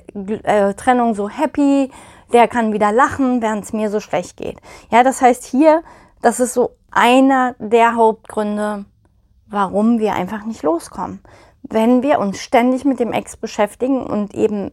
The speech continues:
wie gesagt, du bist ja dann die ganze Zeit irgendwo ein Stück weit noch Teil seines Lebens, obwohl er nicht mehr Teil deines Lebens ist. Und das ist hier eine Einbahnstraße und die tut nicht gut.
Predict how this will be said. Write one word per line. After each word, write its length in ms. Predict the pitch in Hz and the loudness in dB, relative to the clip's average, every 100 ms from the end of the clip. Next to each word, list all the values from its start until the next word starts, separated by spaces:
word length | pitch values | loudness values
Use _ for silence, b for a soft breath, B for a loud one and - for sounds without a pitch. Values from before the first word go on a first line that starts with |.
| - | -10
wie 120 | 196 | -8
gesagt, 380 | 190 214 226 196 - | -4 0 0 0 -6
du 100 | 190 | -4
bist 260 | 220 - | -4 -2
ja 100 | 262 | 0
dann 320 | 202 233 240 - | 2 0 0 -4
die 180 | - 226 | -12 -8
ganze 380 | 190 220 226 254 | -4 -4 -4 -8
Zeit 380 | - 226 247 - - | -2 0 0 -2 2
irgendwo 480 | 226 220 220 233 247 | 4 4 2 0 0
ein 100 | 226 | 0
Stück 300 | - 208 - | -2 -2 0
weit 320 | 190 233 220 | 0 0 -4
noch 200 | 214 - | -8 -8
Teil 440 | - 202 208 254 185 | -4 2 4 4 2
seines 480 | 226 349 254 185 | 0 2 2 0
Lebens, 460 | - - 95 - - _ | -6 -6 -6 -12 -18 _
obwohl 320 | 220 185 220 | -4 2 4
er 500 | 214 180 202 220 262 - _ _ _ _ _ 208 | 4 4 4 4 0 -6 _ _ _ _ _ -6
nicht 260 | 214 - | -6 -4
mehr 140 | 233 220 | -4 -2
Teil 280 | 226 208 | 2 2
deines 380 | 233 269 190 180 | 2 2 -2 -6
Lebens 320 | - - 196 | -12 -12 -14
ist. 300 | - - - _ _ _ _ _ _ _ _ _ _ _ - | -14 -16 -16 _ _ _ _ _ _ _ _ _ _ _ -6
Und 180 | 196 214 | 0 0
das 160 | 196 | 0
ist 120 | 220 | -2
hier 120 | - 220 | 2 2
eine 160 | 208 | 2
Einbahnstraße 880 | 185 226 247 262 - - 240 254 247 | 0 0 2 2 0 0 0 0 -2
und 200 | 214 196 | -4 -6
die 140 | 208 | -8
tut 220 | 185 214 202 | -8 -8 -8
nicht 220 | 202 - | -10 -10
gut. 300 | - - | -12 -14